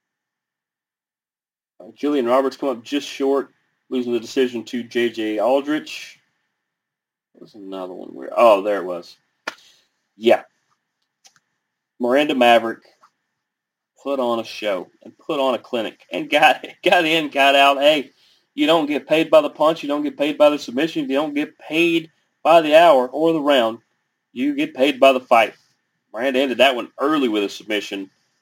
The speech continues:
over Sabina Mazo. She improves to twelve four and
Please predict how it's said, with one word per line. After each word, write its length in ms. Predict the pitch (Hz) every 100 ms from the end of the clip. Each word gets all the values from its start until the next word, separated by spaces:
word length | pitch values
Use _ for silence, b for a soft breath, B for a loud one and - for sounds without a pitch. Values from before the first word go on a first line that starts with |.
| _
over 320 | 117 107 110
Sabina 520 | 104 - 104 123 123
Mazo. 720 | 104 113 123 117 117 117 110 - _ _ _
She 140 | - 123
improves 420 | - 131 214 -
to 180 | - 123
twelve 480 | - 165 160 143 -
four 380 | 139 135 127 -
and 220 | 110